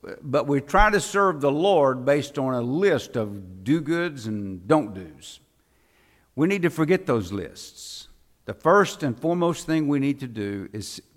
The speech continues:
in faith, take God at his word and trust what he is saying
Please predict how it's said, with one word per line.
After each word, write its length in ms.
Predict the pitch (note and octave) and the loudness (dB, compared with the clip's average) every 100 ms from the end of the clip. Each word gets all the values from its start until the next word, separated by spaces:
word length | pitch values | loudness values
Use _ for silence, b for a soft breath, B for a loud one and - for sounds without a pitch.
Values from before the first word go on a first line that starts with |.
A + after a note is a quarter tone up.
| _ | _
in 220 | D#3+ F#3 F3+ | 0 2 0
faith, 800 | - E3 B2+ E2 - - - _ _ _ _ _ _ | -4 -6 -6 -8 -14 -20 -20 _ _ _ _ _ _
take 400 | - E3+ F#3 D3+ | 2 2 2 2
God 340 | D3+ D#3 D3+ C#3+ | 6 8 8 6
at 140 | C#3+ | 2
his 320 | C3+ C#3 A2+ | 2 0 -2
word 400 | A#2+ A#2+ A2+ G#2+ | -4 0 0 -2
and 200 | G#2+ A2 | -6 -8
trust 440 | - D#3 A#2+ - - | -6 -2 -2 -4 -6
what 200 | A2+ G2 | -6 -4
he 220 | C3 C3+ | -4 -4
is 160 | A#2 - | -4 -6
saying 500 | C3+ A#2+ A#2 A2 | -4 -2 -2 -6